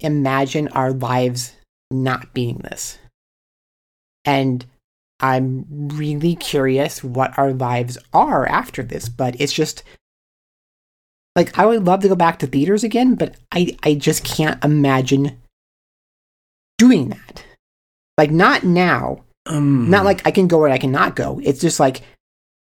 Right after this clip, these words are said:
Speaker 1: I can't even think about that existing still. Because it's just, it's just so foreign to how I feel right now.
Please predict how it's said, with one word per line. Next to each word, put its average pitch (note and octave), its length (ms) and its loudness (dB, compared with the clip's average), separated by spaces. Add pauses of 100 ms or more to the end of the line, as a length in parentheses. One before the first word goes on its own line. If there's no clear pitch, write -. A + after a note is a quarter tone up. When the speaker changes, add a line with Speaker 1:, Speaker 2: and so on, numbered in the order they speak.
(120)
Speaker 1:
I E3+ 140 2
can't G#3+ 280 2
even G#3 140 4
think F#3 140 0
about D#3 120 2
that C#3+ 140 2
existing B2+ 760 0
still. - 440 -12 (1300)
Because D#3+ 300 0
it's D3 140 0
just, - 260 -2
it's D#3 140 0
just - 380 -2
so G3+ 260 4
foreign G#3 720 0 (640)
to F3+ 80 -2
how E3+ 420 2
I D3+ 160 0
feel D3 540 0
right C3 400 -2
now. B2 540 -4